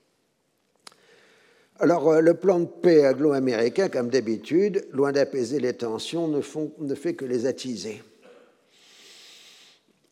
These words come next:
Les Américains commencent à distiller des informations aux Égyptiens, mais ceux-ci ne veulent pas entendre parler de triangles qui se touchent, ils veulent,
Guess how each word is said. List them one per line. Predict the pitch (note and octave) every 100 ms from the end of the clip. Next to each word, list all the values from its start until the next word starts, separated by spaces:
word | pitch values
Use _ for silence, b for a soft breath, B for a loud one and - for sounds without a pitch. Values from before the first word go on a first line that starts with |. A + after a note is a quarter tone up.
| - -
Les | D3+ E3 E3+ E3 D#3
Américains | D#3+ D3+ D3 D3 D#3+ D3
commencent | - C3 C#3 B2 A#2
à |
distiller | G#2 A#2 - A#2+ C3
des | G#2+ G#2+
informations | A2+ - A2 G#2+ A2 G#2 - A2+
aux |
Égyptiens, | F#2+ G2 F2 B2+ A2+ F3+ F#3
mais | C3+
ceux-ci | A2 C3 A2+ D#3
ne | B2 A2+
veulent | A2+ G#2+
pas | D3
entendre | A#2 B2 A2 G2+
parler | A#2+ F#2 G2 A2+ A#2+
de | G#2 G2+
triangles | G2+ - A2 A2+ A2+ G2 G2
qui | - F#2+
se | F2
touchent, | D#2+ - D#3 -
ils | A2+ G2+
veulent, | A2+ C3 B2